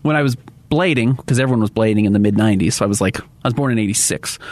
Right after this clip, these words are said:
so I was probably, like, ten or eleven years old. And I would blade down to Play It Again Music on Seventh East and Twenty-first South. It's gone now. But I bladed over there, and I probably wore my blades into the store. I'm sure they were so bothered that I existed and would just, like, go and rollerblade around this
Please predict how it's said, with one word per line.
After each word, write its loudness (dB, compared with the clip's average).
so -4
I 0
was -4
probably, 0
like, -4
ten 0
or 2
eleven 2
years 0
old. -2
And 0
I 0
would -2
blade 0
down 0
to -2
Play 0
It 2
Again 0
Music -2
on -2
Seventh -2
East 0
and -2
Twenty-first -2
South. -2
It's -4
gone 0
now. 0
But -2
I -2
bladed 0
over 2
there, 0
and 0
I 2
probably 0
wore 2
my 0
blades 0
into 0
the 0
store. 0
I'm 0
sure -2
they 0
were -2
so -2
bothered -2
that 0
I 2
existed 0
and 2
would 0
just, -2
like, -4
go 2
and 2
rollerblade 2
around 2
this -2